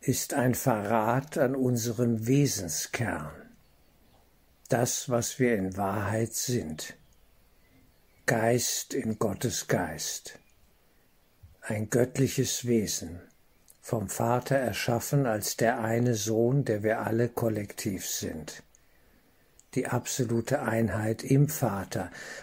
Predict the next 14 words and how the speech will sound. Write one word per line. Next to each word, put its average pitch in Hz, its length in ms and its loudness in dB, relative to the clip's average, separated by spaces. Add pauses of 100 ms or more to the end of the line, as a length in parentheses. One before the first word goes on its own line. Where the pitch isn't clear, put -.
All 135 340 4
das 131 460 2
wird 120 260 0
dann 117 200 2
verraten, 120 960 -2 (800)
wenn 120 280 4
wir 123 180 4
uns - 680 -2 (100)
entsprechend 113 760 0
verhalten 117 800 0
und 101 380 -4
denken 120 420 0
und 98 220 -4
fühlen 131 680 4